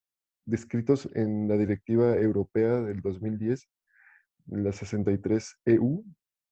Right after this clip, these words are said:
y esta dice que todos los investigadores que usan animales o aquellos proyectos e instalaciones que realicen estas, estos experimentos deben de tener una autorización de cuerpos reguladores nacionales.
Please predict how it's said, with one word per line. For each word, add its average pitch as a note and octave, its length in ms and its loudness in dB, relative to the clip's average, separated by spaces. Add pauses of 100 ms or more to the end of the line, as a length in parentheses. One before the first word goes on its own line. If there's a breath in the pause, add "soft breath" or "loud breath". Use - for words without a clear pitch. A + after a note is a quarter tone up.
(520)
y G#2 300 0
esta G#2+ 240 2
dice A2 240 0
que G#2 120 -4
todos A2 160 0
los A2 140 2
investigadores G#2 720 0 (160)
que A2 80 -2
usan A2 260 0
animales G#2 500 -2
o G2 80 -2
aquellos A2 320 -2
proyectos G2 1160 -6 (680 soft breath)
e A#2 60 0
instalaciones G#2 480 0
que G#2+ 100 -2
realicen G#2 520 -2
estas, - 680 -6 (240)
estos A2 340 -6
experimentos A#2 800 -4 (800 soft breath)
deben A2+ 300 4
de A2+ 100 4
tener A2 240 0
una A#2 160 2
autorización A2 640 -2
de A#2 100 4
cuerpos A2 400 -2
reguladores G#2+ 840 2
nacionales. A#2+ 920 -2